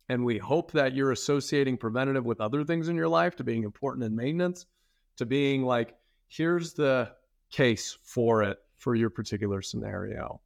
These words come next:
um, on why preventative's so important."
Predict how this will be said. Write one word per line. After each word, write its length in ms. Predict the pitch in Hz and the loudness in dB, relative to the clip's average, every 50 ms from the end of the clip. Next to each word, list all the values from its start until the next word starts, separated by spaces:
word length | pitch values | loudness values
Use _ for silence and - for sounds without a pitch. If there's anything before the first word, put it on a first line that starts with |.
| _ _ _ _ _ _ _ _ _ _ - | _ _ _ _ _ _ _ _ _ _ -6
um, 260 | - 90 87 90 92 | -4 -2 -2 -2 -2
on 140 | 101 104 107 | 0 0 2
why 200 | 110 120 117 113 | 4 4 4 4
preventative's 540 | 104 - 110 98 104 95 95 92 90 - - | 2 0 -2 -2 0 0 -2 -2 -4 -6 -8
so 160 | - - - - | -8 -8 -8 -8
important." 580 | - - - - - - - - - - - | -10 -12 -12 -14 -12 -14 -14 -14 -14 -16 -20